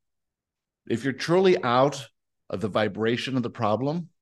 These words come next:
and truly into some form, somehow above that emotional horizon line, some emotion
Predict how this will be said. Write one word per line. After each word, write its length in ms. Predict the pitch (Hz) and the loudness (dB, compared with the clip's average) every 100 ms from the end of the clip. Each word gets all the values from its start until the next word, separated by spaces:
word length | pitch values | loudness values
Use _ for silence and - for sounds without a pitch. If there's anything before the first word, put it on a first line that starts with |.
| _ _ _ _ _ _ _ _ 113 | _ _ _ _ _ _ _ _ -4
and 160 | 113 | -2
truly 440 | 113 151 156 147 139 | -2 0 4 4 2
into 560 | 123 117 139 147 110 | 0 0 -2 -4 -6
some 500 | 98 - 131 139 180 | -6 0 4 4 2
form, 560 | 170 - 143 147 160 151 | -2 0 2 4 2 -2
somehow 520 | - 120 131 127 131 | 0 0 0 0 0
above 280 | 95 104 117 | 2 0 2
that 140 | 123 | 2
emotional 640 | 117 120 120 120 113 95 - - | 2 0 -2 -6 -6 -8 -12 -4
horizon 400 | 104 113 110 113 | 0 0 0 -4
line, 260 | 117 123 | -4 -4
some 300 | 123 131 135 | -4 -2 0
emotion 580 | 117 113 120 127 123 123 | 2 2 0 0 -4 -6